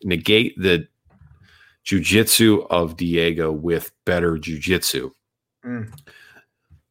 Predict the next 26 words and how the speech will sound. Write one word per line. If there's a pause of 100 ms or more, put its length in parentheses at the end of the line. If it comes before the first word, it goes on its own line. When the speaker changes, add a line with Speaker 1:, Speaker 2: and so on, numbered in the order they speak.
(180)
Speaker 1:
Gregor
has
to
negate
the
jiu-jitsu
with
fantastic
wrestling.
I
have
long
s-,
stated
that
I
believe
that
wrestling
is
the
most
critical
foundational
piece
to